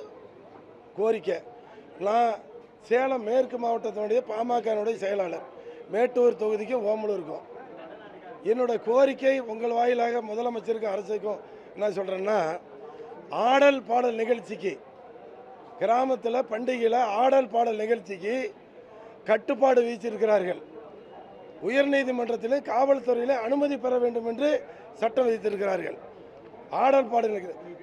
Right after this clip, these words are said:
உயிர் சம்பந்தமான இந்த பிரச்சனையில் எந்த கட்டுப்பாடும் இல்லை. திருவிழாவில் வெடிக்கிறாங்க, காயம் ஏற்படுது, உயிரிழப்பு ஏற்படுகிறது. அதுல என்னோட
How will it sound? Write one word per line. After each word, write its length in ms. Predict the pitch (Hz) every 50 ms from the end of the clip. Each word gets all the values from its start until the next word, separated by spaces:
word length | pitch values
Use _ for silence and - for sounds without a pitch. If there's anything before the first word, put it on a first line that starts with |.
| - 180 226
உயிர் 320 | 269 294 311 320 302 226
சம்பந்தமான 520 | 247 247 262 254 247 240 233 233 233 233 226 202 175 160 - - - - - - - - - - - 151 - - - - - - - 170 165 - - - - 190
இந்த 140 | 240 247 247 220 165
பிரச்சனையில் 580 | 220 240 233 - 269 254 233 214 214 233 269 294 294 453 - - - - - - - 147 170 202
எந்த 160 | 254 254 285 262 -
கட்டுப்பாடும் 500 | 254 214 226 240 220 247 247 247 233 220
இல்லை. 180 | 220 214 190 160 - - - - - - - - 214 196 190 - - - - - - - - - - - 185 190 - - - - - - - - - - -
திருவிழாவில் 520 | - 247 269 285 277 269 254 254 247 247 226
வெடிக்கிறாங்க, 500 | 226 240 233 208 233 226 220 214 214 226 240 269 277 - - - - - - - -
காயம் 380 | 190 214 262 285 285 269 262 240 240
ஏற்படுது, 440 | 233 214 190 220 208 208 202 240 262 277 269 - - - - - - - - 196
உயிரிழப்பு 460 | 254 285 302 294 294 269 247 196 233 233 233 233
ஏற்படுகிறது. 560 | 220 190 214 214 220 208 208 185 170 160 143 - - - - - - - - - - - - - - - - - - - - - - - - - - - 196
அதுல 180 | 220 262 269 247 214 202 226 262 269 - - - - - - - - - - - - 160 196
என்னோட 340 | 233 262 277 269 262 254